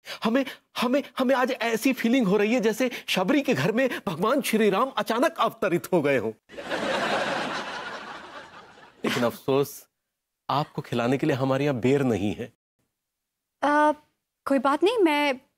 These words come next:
Speaker 2: एप्पल खा सकती हूँ। किचन में एप्पल होगा?
Speaker 1: जी बिल्कुल, बस यूं लेकर आए।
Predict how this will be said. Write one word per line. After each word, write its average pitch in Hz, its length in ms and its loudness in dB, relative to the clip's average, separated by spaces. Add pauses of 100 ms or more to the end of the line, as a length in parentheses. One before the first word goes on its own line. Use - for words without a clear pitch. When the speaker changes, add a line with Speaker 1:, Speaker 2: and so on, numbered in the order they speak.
(380)
Speaker 2:
एप्पल 622 260 0
खा 508 160 4
सकती 440 300 2
हूँ। 277 220 2 (360)
किचन 240 260 -2
में 262 160 4
एप्पल 262 220 0
होगा? 233 380 0 (220)
Speaker 1:
जी 143 80 0
बिल्कुल, 160 340 0 (180)
बस 240 160 -2 (300)
यूं 175 300 2
लेकर 156 220 2
आए। - 240 -2